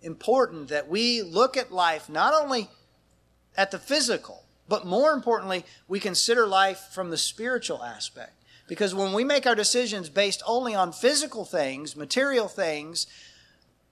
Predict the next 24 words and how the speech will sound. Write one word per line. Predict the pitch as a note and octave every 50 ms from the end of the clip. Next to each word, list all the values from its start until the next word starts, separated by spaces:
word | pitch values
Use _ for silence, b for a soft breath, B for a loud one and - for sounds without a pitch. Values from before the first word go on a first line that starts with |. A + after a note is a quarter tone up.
| _ _ _ _ _ _ _ _ _ _ _ _ _ _ _ _ _ _ _
and | - F#3+ G3 G3
if | - -
we | G#3+ A3+ A3
don't | G3+ A3 A#3 A#3 A#3
factor | - A#3+ A#3 B3 A#3+ - A3 A3+
in | B3+ C4 A#3
the | G#3
spiritual | - - - - A#3+ C#4 D4+ C4 - A3+ G3
component, | - - F#3+ E3 - G#3+ B3+ B3 A3 F3 D#3 - F3+
we | G3 G#3+
will | G#3 G3+ G3 F#3+
inevitably | F#3 F#3+ F#3 F3 - - F#3+ A3 C4+ C#4+ C4+ C4 G#3+ G3 E3 D#3 D#3+ D#3 D3 D3 D#3
make | D#3+ D#3 D3+ D3+ - - _ _ _ _ -
bad | D#3+ F#3 A#3+ C#4 D4 B3
decisions | G3+ G#3+ F#3 - - D#3+ C3+ B2 A#2+ B2+ C3+ C#3+ C#3
that | C#3+ E3+ D#3+ - -
end | - F#3 F#3 F#3+
up | F#3+ F3+ E3+ - _ _ _
exposing | F3 D#3+ - - - - - G3+ A3+ C4 B3+ A3+ G#3 F3 D#3
us | D#3 D#3 -
to | - E3+
even | D#3 D#3+ D3 D3+ C#3
more | C3+ C#3 D3+ F#3 F#3+ D#3+ C#3+ B2+ B2 - _ -
danger. | C3 B2+ C#3+ C#3+ C#3+ C#3 C#3 B2 A#2 B2 A2+ G2+